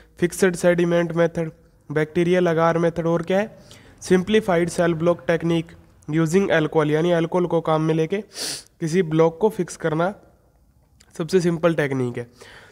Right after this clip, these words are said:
तो सेल ब्लॉक प्रिपरेशन क्या है कि एक मेथड है जिसके द्वारा अपन साइटोलॉजिकल स्मीयर को या साइटोलॉजिकल मटेरियल को तैयार करते हैं किसी हिस्टोलॉजी के प्रोसीजर को काम में लेके, और उसको किस तरीके से देखते हैं? हिस्टोलॉजिकल सेक्शन की तरह देखते हैं।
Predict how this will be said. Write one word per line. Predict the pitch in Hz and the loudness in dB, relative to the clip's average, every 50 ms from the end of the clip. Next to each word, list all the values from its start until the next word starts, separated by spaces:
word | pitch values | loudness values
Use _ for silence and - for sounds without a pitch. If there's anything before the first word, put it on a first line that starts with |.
| _ | _
तो | - 156 | -14 -8
सेल | - - 170 170 180 | -4 0 0 0 0
ब्लॉक | 170 175 196 202 208 208 - | 0 0 0 0 0 -2 -4
प्रिपरेशन | - 185 190 180 185 185 175 - 196 185 | -4 -4 -4 0 0 -2 -2 0 -2 -2
क्या | 175 175 165 151 | -2 -2 -2 -2
है | 151 165 175 160 - _ - - - - _ _ | -2 -2 -6 -8 -14 _ -20 -20 -20 -20 _ _
कि | - 180 | -4 -4
एक | 170 - - | -4 -2 -2
मेथड | 151 156 156 - 208 202 | 0 0 0 0 2 2
है | 196 | 2
जिसके | 175 170 175 - - - | 2 0 -4 -4 -6 -6
द्वारा | 185 175 180 175 170 | -2 0 2 2 2
अपन | 170 170 180 175 | 2 0 -2 -4
साइटोलॉजिकल | 165 - 170 160 160 - 185 185 180 175 170 180 175 185 170 | -2 -2 -2 -2 -2 0 0 0 2 2 0 0 0 -2 -2
स्मीयर | - - 170 160 156 160 170 175 175 | -2 -4 -2 0 0 2 2 0 0
को | 175 - 151 156 170 196 | 0 -2 -4 -4 -4 -8
या | 190 170 170 170 | -4 -2 -2 0
साइटोलॉजिकल | 160 - 160 160 160 180 180 175 175 170 165 175 190 185 | 0 0 0 0 0 0 0 2 0 0 0 0 0 0
मटेरियल | 180 170 156 143 - 156 151 156 165 180 190 | 2 2 2 2 2 0 2 4 4 4 2
को | 170 - 156 156 - - - - - - - - - _ _ _ | 2 0 -2 -4 -4 -10 -18 -20 -20 -20 -20 -20 -20 _ _ _
तैयार | 160 160 160 170 180 | 2 4 4 4 4
करते | 170 - 170 151 - 165 | 4 2 0 0 0 -2
हैं | 156 156 | -2 -2
किसी | 151 170 160 - - 185 180 170 - - - _ _ _ _ _ _ _ - | -2 -4 -6 -2 -2 -2 -4 -4 -6 -14 -20 _ _ _ _ _ _ _ -4
हिस्टोलॉजी | 156 143 - - 185 185 190 196 202 - - - - - 170 165 165 165 160 180 | -4 -2 -2 0 2 4 4 4 2 0 -4 -14 -8 -6 0 2 4 4 4 2
के | 175 185 | 0 0
प्रोसीजर | 175 - 180 175 165 - 180 160 175 165 | 0 2 0 0 0 0 0 0 0 0
को | 151 151 | 0 -4
काम | 139 - 147 139 135 | -4 -2 -2 -2 -2
में | 131 127 123 | -2 -2 -4
लेके, | 123 120 117 113 - 113 - - _ _ - - - - _ _ | -4 -6 -6 -8 -12 -16 -16 -16 _ _ -20 -20 -20 -20 _ _
और | 151 160 | -4 -4
उसको | 156 185 190 | 0 0 0
किस | 170 180 190 185 - | 2 2 -2 -2 0
तरीके | 190 196 190 175 190 | -2 0 0 0 2
से | 185 196 | 2 2
देखते | 170 175 170 165 - 190 196 | 0 0 -2 -2 -2 -4 -4
हैं? | 214 196 - _ - - _ _ - | -4 -4 -8 _ -20 -20 _ _ -2
हिस्टोलॉजिकल | 156 147 - - 202 202 196 190 170 175 170 190 185 | -2 -2 2 2 4 6 6 4 4 2 2 0 0
सेक्शन | - - 175 165 - - 185 180 | 2 0 -2 -2 0 -2 0 0
की | 165 147 139 | 0 -2 -4
तरह | 131 131 127 123 | -4 -2 -2 -2
देखते | 120 117 123 117 120 _ - | -2 -4 -8 -10 -10 _ -8
हैं। | 120 113 | -8 -8